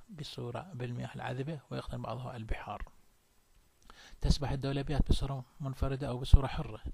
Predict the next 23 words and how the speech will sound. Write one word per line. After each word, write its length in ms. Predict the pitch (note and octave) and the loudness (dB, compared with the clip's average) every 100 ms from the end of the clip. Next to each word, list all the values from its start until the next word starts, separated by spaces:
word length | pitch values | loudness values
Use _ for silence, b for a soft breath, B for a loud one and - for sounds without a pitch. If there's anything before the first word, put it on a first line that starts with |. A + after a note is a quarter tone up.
| - | -6
إلا 220 | A#2+ A#2 | -8 -6
أن 140 | B2 | -8
عددا 300 | A#2+ C3+ B2+ | -8 -6 -6
من 120 | B2+ C3+ | -6 -6
أنواعها 680 | B2+ C#3 C#3+ C3 B2 D3 B B - | -6 -6 -6 -6 -6 -8 B B -12
ما 220 | B2 B2 | -8 -6
يكون 640 | C3 C#3+ D#3+ - C3 C#3 C#3 | -6 -8 -10 -10 -8 -8 -6
ثابتاً 600 | B2+ B2+ B2 B2+ C3+ B2 | -6 -6 -6 8 8 8
أو 120 | B2+ | -4
نسميها 420 | B2 - B2 C3 A#2+ | -8 -8 -8 -8 -6
جالسة، 600 | A#2 B2+ C3 A#2 - - - B B B B - | -4 -2 -2 -2 -2 -4 -10 B B B B -10
كما 280 | B2+ B2 B2 | -8 -6 -6
أن 160 | A#2+ | -6
عدداً 520 | A#2+ D3+ C3+ C#3 A#2+ | -6 -4 -4 -4 -6
آخر 220 | A#2 - A#2+ | -8 -6 -6
يعيش 380 | A#2+ B2+ A#2+ | -4 -4 -6
بهيئة 440 | A#2 A#2 F3+ D3 B2+ | -6 -4 -4 -4 -4
مستعمرات. 720 | A#2 B2+ A2 G#2+ - - - - - - B B B B B | -6 -8 -6 -6 -6 -6 8 8 8 0 B B B B B
تكون 260 | - - E3+ | 8 8 8
هذه 240 | F3 E3 | 2 2
الحيوانات 560 | C#3 - D#3 C#3+ D3+ D3 | -2 -4 -4 -4 -4 -4
شفافة 580 | - A2+ - D3+ C#3 C3 | -4 -8 -8 -8 -6 -4
عادة، 460 | B2+ B2+ - G#2 | -4 -4 6 4